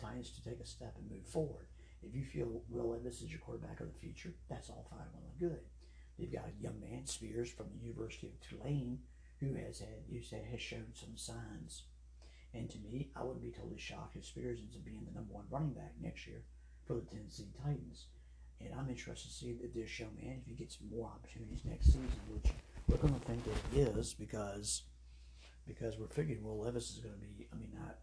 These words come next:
Will's gonna be the starting quarterback, obviously, but we're figuring Henry's gonna be going.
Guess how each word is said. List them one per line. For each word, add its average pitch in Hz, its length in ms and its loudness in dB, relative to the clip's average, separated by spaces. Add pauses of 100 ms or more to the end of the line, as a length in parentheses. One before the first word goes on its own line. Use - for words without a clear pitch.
(160)
Will's 113 280 0
gonna 110 140 -6
be 113 80 -4
the 110 80 -6
starting - 300 -8
quarterback, 120 480 -2
obviously, 117 600 -4 (400)
but 113 280 -4 (180)
we're 120 80 -4
figuring 147 300 2
Henry's 120 260 0
gonna 110 160 -4
be 101 120 -4
going. 113 440 4